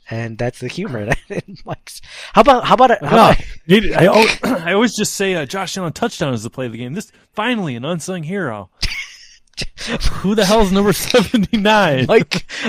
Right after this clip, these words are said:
Speaker 1: Mike will never try to do that. He's always gonna go mainstream. <laughs> Mainstream. Oh, it was that touchdown pass for sure.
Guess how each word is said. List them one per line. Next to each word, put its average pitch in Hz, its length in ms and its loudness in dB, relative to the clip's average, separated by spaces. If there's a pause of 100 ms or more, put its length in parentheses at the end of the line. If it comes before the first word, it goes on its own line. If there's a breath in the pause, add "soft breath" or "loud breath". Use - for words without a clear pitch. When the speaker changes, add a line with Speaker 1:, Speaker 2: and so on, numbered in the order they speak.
Speaker 1:
Mike 185 280 4
will 196 160 4
never 156 340 4
try 151 200 2
to 139 100 0
do 131 140 -4
that. 135 180 4
He's 135 160 -4
always 156 200 2
gonna 147 200 0
go 135 160 2
mainstream. 135 800 -4
<laughs> - 1500 -12
Mainstream. 131 420 -2
Oh, 214 80 8
it 208 100 8
was 170 100 4
that 160 120 4
touchdown 156 300 2
pass 120 180 -4
for 127 100 -8
sure. - 200 -8